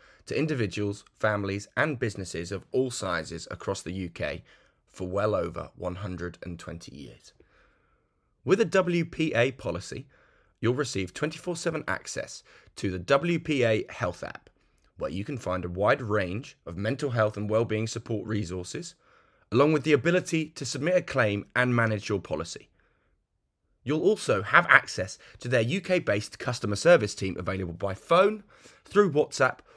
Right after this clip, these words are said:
or via live chat. All of this from the U K's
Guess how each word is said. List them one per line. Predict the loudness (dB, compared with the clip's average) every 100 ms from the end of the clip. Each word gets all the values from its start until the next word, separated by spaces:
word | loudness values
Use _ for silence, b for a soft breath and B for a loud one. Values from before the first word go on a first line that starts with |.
| b b
or | 10 10 10
via | 4 4 6 6
live | 4 4 2
chat. | -6 -6 -12 _ _ _ _ _ _ _ _ 4
All | 6 8
of | 4 2
this | 0 0 -8 B B B
from | -2 0
the | -2
U | -2 -2
K's | -2 -4 -4 -6